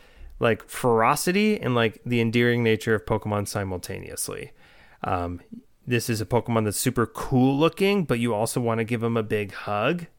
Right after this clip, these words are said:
right? How do you do that? And I hate to say this. I hate to say this because I'm not gonna play this game. I hope. I probably will, but I'm not going to.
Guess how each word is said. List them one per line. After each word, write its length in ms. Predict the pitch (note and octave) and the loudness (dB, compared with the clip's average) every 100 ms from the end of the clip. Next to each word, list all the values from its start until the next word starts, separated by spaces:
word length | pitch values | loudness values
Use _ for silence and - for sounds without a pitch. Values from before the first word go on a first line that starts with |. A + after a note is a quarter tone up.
| - | 0
right? 380 | C3 D3 D3+ - - - - - - _ - | 2 4 2 -2 -20 -20 -20 -20 -20 _ -16
How 300 | - - D3 | -6 0 2
do 80 | E3 | 4
you 140 | G3+ | 2
do 180 | C3+ B2+ | 4 4
that? 360 | B2+ F#2 - - - - | 4 0 -4 -12 -8 0
And 120 | B2+ | 2
I 80 | A2+ | 0
hate 400 | - - E3+ - | 0 2 2 0
to 100 | D#3+ | -4
say 240 | - G#2+ | -4 -6
this. 240 | F#2+ - - | -6 -12 -10
I 120 | A#2+ | -8
hate 440 | A#2 - F3+ A#3 - | -8 -2 0 0 0
to 100 | F3+ | -4
say 280 | - A#2 F#2+ | -2 -4 -4
this 380 | F2 - - - | -8 -12 -14 -6
because 300 | B2+ B2 A#2 | -4 -2 0
I'm 200 | A2+ A2 | 0 0
not 220 | C#3 E3+ | 0 0
gonna 140 | G3+ F3+ | -2 0
play 220 | D#3 C3 | 2 2
this 180 | A2+ - | 0 -6
game. 380 | - E2 E2+ - - - - - - - - - | -8 -10 -14 -18 -20 -20 -20 -18 -18 -18 -20 -6
I 80 | A2+ | -4
hope. 320 | G#2 G2 G2 - - _ | -4 -6 -8 -16 -20 _
I 120 | B2 | -6
probably 300 | A#2 G#2 A2+ | -2 -2 -2
will, 220 | A2 F2+ | -2 -4
but 200 | F2 G#2 - | -2 -2 0
I'm 140 | A#2 | 0
not 240 | A2+ B2+ - | 2 0 0
going 240 | C#3 G#2+ | -2 -2
to. 280 | - F#2+ G2 | -4 -6 -6